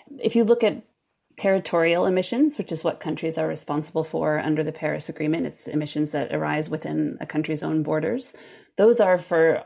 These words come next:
all countries, the majority of their emissions, something like eighty percent in Sweden, for example.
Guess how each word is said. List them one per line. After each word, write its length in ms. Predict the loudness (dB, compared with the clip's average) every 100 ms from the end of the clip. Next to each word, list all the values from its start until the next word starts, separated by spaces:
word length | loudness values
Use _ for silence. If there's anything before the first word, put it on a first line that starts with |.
| -6
all 300 | 0 2 2
countries, 420 | 0 -2 0 0
the 60 | 2
majority 480 | 2 2 2 2 0
of 80 |
their 160 | -2 -4
emissions, 440 | -4 -6 -6 -4
something 240 | -2 0 0
like 200 | 0 0
eighty 240 | -2 -2
percent 420 | -4 -6 -4 -2
in 100 | -2
Sweden, 420 | -4 -4 -4 -4 -6
for 140 | -8
example. 540 | -8 -10 -8 -8 -10